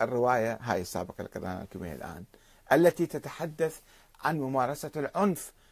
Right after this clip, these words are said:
في أخذ البيعة لأبي بكر. فإذا كان أبو بكر قد ترك سعد بن عبادة ولم يجبره على البيعة، فقد كان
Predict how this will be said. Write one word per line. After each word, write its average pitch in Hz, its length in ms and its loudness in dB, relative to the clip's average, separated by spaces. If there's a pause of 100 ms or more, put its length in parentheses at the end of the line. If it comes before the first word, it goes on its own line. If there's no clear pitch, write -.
(120)
في 147 240 2
أخذ 160 240 2
البيعة 139 500 2
لأبي 104 300 -2
بكر. 90 320 -4 (840)
فإذا 180 320 10
كان 214 280 10
أبو 165 220 6
بكر 175 360 2 (520)
قد 160 80 6
ترك 220 360 6
سعد 196 300 6
بن 202 160 8
عبادة 190 600 6 (340)
ولم 240 320 10
يجبره 220 440 6
على 151 200 4
البيعة، 113 500 2 (1600)
فقد 147 260 -2
كان 180 500 2